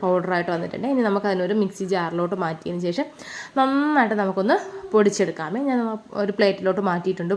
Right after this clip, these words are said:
പൊടിച്ചെടുത്തതിന്. ഇനി നമുക്ക് വേണ്ടത് എന്തെന്ന് വെച്ചാൽ ദേ ഇതുപോലെ കപ്പലണ്ടി.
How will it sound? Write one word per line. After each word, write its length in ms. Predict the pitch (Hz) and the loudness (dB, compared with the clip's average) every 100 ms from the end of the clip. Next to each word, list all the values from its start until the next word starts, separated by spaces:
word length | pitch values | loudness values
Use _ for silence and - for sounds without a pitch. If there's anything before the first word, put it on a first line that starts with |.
| 196 | 2
പൊടിച്ചെടുത്തതിന്. 680 | 190 190 180 175 170 185 - - - - - - | 0 0 -2 -2 0 0 -2 -6 -16 -16 -8 0
ഇനി 120 | 320 339 | 4 6
നമുക്ക് 240 | 247 240 240 | 6 4 4
വേണ്ടത് 260 | 214 190 208 | 4 2 0
എന്തെന്ന് 220 | 196 190 180 | 0 0 0
വെച്ചാൽ 240 | 226 277 269 208 | 2 0 0 0
ദേ 60 | 202 | 2
ഇതുപോലെ 320 | 180 185 196 330 - - - | 2 2 2 0 -6 -10 -4
കപ്പലണ്ടി. 360 | 247 208 180 | 2 4 4